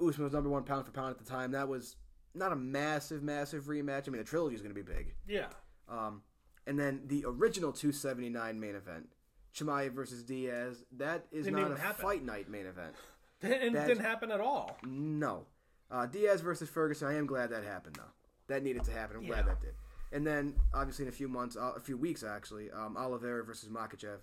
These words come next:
Speaker 1: that's a big fight. And then Adesanya versus Pereira, another one. But what I'm getting at is some of the main events the U F C has made, and that's talking just pay-per-view main events. We're not talking the fight night main events.
Speaker 2: Yeah.
Speaker 1: Some of which made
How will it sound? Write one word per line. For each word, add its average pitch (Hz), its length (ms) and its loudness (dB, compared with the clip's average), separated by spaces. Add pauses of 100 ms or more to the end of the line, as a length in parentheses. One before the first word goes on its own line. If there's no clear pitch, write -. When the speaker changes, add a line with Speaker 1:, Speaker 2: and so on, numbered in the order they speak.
(120)
Speaker 1:
that's 113 180 -4
a 87 40 -14
big 95 160 -10
fight. - 200 -14 (600)
And 135 120 -2
then 135 80 0
Adesanya 123 580 -2
versus 110 420 -8
Pereira, 110 520 -2 (100)
another 113 220 -6
one. 110 180 -6
But 160 240 -2
what 190 160 4
I'm 180 80 2
getting 202 300 0
at 160 120 2
is 147 300 -2 (1800)
some 202 260 0
of 220 60 2
the 214 60 4
main 196 160 2
events 170 260 0
the 165 80 -4
U 170 140 4
F 147 60 -4
C 165 100 0
has 147 100 0
made, 156 160 2
and 147 80 0
that's 208 180 0
talking 175 440 -2
just 147 180 -4
pay-per-view 131 400 -2
main 104 160 -8
events. 104 240 -10
We're 156 80 -6
not 190 160 -4
talking 156 360 -2 (260)
the 123 80 -10
fight 160 340 0
night 120 180 -2
main 104 180 -6
events. 92 380 -12
Speaker 2:
Yeah. - 180 -4 (140)
Speaker 1:
Some 180 300 -2
of 151 160 -4
which - 320 -2
made 139 460 2